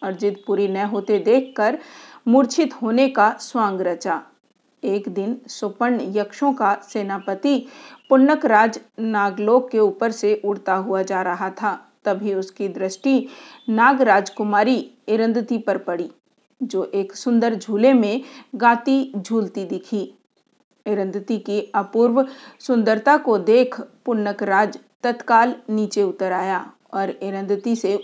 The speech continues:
उसी क्षण अपना प्रणय निवेदन किया।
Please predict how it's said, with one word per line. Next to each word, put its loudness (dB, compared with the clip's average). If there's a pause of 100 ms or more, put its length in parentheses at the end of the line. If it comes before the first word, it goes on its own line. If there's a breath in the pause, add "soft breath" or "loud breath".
(100)
उसी -2
क्षण 2 (460 loud breath)
अपना 2 (200)
प्रणय 0
निवेदन -4
किया। -4